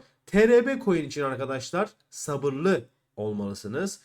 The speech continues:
T R B coin'de biz elli altı coin'ler, elli altı dolarlardan, elli yedi dolarlardan biz alım yapacağız. Bu sebepten ötürü T R B'yi şu anda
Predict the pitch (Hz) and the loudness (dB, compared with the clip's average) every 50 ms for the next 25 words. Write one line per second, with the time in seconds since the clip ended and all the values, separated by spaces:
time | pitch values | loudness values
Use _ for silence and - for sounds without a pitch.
0 | _ _ _ _ - 165 180 196 202 202 202 196 190 202 190 190 180 160 143 131 | _ _ _ _ -4 0 2 2 4 4 2 4 2 0 0 0 0 0 0 0
1 | 127 120 120 123 120 156 180 185 180 - - _ - 151 170 175 190 190 185 180 | -2 -4 -4 -4 0 0 0 0 -2 -6 -14 _ -4 -2 -2 0 0 0 0 0
2 | 175 175 180 175 151 135 120 117 113 117 113 110 104 101 - - 147 165 175 170 | 0 -2 -4 -2 -2 -2 -2 -2 -2 -2 -4 -4 -6 -8 -8 -6 -2 -2 0 0
3 | 165 151 143 160 147 127 120 113 107 104 101 101 98 95 95 - 101 95 87 123 | 0 0 0 -2 -2 -2 -2 -2 -2 -4 -6 -6 -8 -8 -10 -12 -12 -10 -6 -2
4 | 160 185 190 180 170 156 135 110 113 113 151 165 175 160 151 147 143 135 127 117 | -2 0 0 0 0 -2 -2 -4 -6 -2 -2 0 0 0 -2 -2 -2 -6 -6 -4
5 | 120 117 110 110 117 131 151 196 208 185 170 - _ _ - 165 180 170 175 185 | -4 -6 -6 -6 -6 -4 -4 -2 -2 -4 -6 -10 _ _ -4 0 0 2 2 2
6 | 208 226 226 226 - - - - 165 160 160 - 135 117 127 143 170 185 - - | 0 0 -2 -6 -10 -14 -10 -4 -4 -4 -4 -4 -6 -4 -2 -2 -2 -4 -6 -10
7 | _ _ _ _ _ _ _ - 175 233 226 233 202 160 156 139 117 - 147 139 | _ _ _ _ _ _ _ -2 0 2 4 4 4 2 2 0 0 -2 -2 -2
8 | 131 117 135 127 123 120 120 175 190 196 185 180 160 147 147 135 131 131 127 - | -2 -4 -4 -6 -4 -4 -2 0 0 2 2 2 2 2 0 -2 -2 -4 -6 -2
9 | 202 190 185 208 - 139 139 180 208 233 240 240 - | 0 2 2 0 0 0 0 0 0 0 0 -6 -10